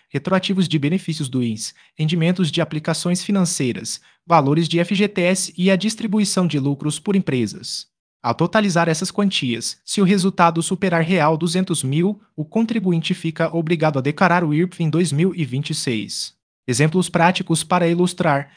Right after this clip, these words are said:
o especialista aponta que um saque de F G T S de real cento e cinquenta mil, somado a rendimentos de aplicações financeiras de real trinta mil e a distribuição de lucros de real trinta mil,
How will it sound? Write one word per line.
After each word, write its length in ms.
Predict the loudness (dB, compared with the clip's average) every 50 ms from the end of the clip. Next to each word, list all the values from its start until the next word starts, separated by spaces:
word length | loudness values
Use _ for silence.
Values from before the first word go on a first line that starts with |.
| _ _
o 80 | -2 -2
especialista 680 | -2 0 -2 -2 0 2 2 2 2 0 -2 -2 -2 -2
aponta 420 | -2 0 0 0 0 2 2 0
que 120 | 0 0 0
um 80 | 0
saque 340 | 0 2 0 0 2 0 0
de 180 | 0 0 0 0
F 180 | -2 -2 0 2
G 140 | 2 2 2
T 140 | 2 2 2
S 260 | 2 2 2 0 0
de 120 | 2 2
real 360 | 2 2 2 2 4 2 2
cento 280 | 0 0 -2 -2 0 0
e 40 | 0
cinquenta 500 | 0 0 -2 0 0 0 0 0 0 0
mil, 320 | 0 0 0 -2 -4 -6 _ _ _
somado 400 | -10 -4 0 2 2 2 4 2
a 40 | 2
rendimentos 640 | 2 2 2 2 2 2 4 2 2 2 2 0 2
de 120 | 0 0
aplicações 640 | 0 0 -2 -2 -2 -2 -2 0 0 2 2 2 0
financeiras 580 | 0 0 2 2 2 2 2 2 2 2 2 2
de 120 | 0 0
real 320 | 0 0 2 2 2 0 0
trinta 360 | -2 -4 -4 -2 -2 -2 -2
mil 300 | 0 0 0 0 0 0
e 140 | 0 2 2
a 60 | 2
distribuição 680 | 2 2 0 -2 -2 -2 0 2 0 2 2 2 2
de 100 | 4 4
lucros 440 | 2 2 2 0 0 0 0 0 2
de 100 | 0 0
real 320 | 0 0 0 0 0 0 -2
trinta 380 | -2 -4 -6 -4 -2 -2 0
mil, 280 | 0 0 0 0 -2